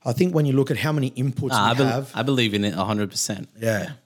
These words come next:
Speaker 1: And, like, if you jump on social media and you watch T V and, you know, you're driving down the street, we're bombarded with these advertisements trying to say, you know, if you're,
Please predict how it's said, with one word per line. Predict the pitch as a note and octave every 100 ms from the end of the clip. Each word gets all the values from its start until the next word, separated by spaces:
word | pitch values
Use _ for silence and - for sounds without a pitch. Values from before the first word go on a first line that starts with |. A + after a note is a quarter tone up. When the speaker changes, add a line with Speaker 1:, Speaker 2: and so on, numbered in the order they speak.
| _ _ _ _
Speaker 1:
And, | B2 B2
like, | A#2+ A2+
if | A#2+ -
you | D#3+
jump | B2 C3 B2
on | A2+ A2 G#2 F#2+ - _ _ _
social | - - A#2+ -
media | A#2 A#2 A#2 A#2 A#2 A2+
and | G#2+ G2+
you | G#2
watch | B2+ -
T | B2 B2
V | A2 A#2 A#2 A2
and, | G2+ F#2+ _ _ _ -
you | A2
know, |
you're | G#2+
driving | G#2+ A#2+ A2
down | G#2+ G2+
the | -
street, | B2+ A2
we're | A2 B2+
bombarded | A#2+ A#2+ A2+ A2 A#2 A#2 G2
with | G2 A#2 A2 F#2 - _ _ _ -
these | A2 G2+
advertisements | A#2 A2+ A#2+ A#2+ A#2+ G#2 A2+ G#2 - -
trying | - A#2
to | A#2
say, | A#2+
you | A#2+ A#2
know, | G#2+
if | - C3+
you're, | A2+ A2 G2+